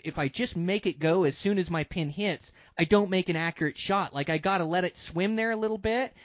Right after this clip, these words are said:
and let it kinda calm down a little bit, and then I'll execute a good shot. And so those two things are in my mantra here lately. So that's why I was asking. Just everybody's shot process is different, and,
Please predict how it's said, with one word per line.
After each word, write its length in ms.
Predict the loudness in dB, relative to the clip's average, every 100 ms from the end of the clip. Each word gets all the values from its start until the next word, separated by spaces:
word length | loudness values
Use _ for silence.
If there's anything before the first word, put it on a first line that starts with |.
| -6
and 160 | -2 2
let 140 | 2
it 100 | 0
kinda 220 | -2 -4 -2
calm 360 | 0 0 2
down 280 | 0 0 0
a 60 | 0
little 200 | 0 2
bit, 280 | 0 -2 -4
and 220 | -2 2
then 100 | 2
I'll 160 | 2 0
execute 500 | -4 -4 -8 -4 -4
a 40 |
good 240 | -2 -4 -2
shot. 380 | -2 -2 -2
And 100 | -8
so 280 | -4 -2 -2 -6 -20 _
those 300 | 6 6 4
two 220 | -4 -4
things 460 | -2 -2 -2 -4 -4
are 140 | -4 -2
in 120 | -2
my 160 | 0 -2
mantra 460 | -2 -4 -4 -4
here 180 | -4 -6
lately. 420 | -4 -6 -6 -10
So 280 | -6 -4 -4 -8 -8
that's 220 | -2 -2 0
why 140 | 2
I 60 | 2
was 140 | 0
asking. 320 | -2 -2 -4
Just 180 | -6 -6 -2
everybody's 380 | 0 0 0 -2
shot 340 | 0 -2 -2
process 460 | -4 -4 -4 -8 -8
is 140 | -10
different, 420 | -8 -8 -8 -12 -12
and, 200 | -14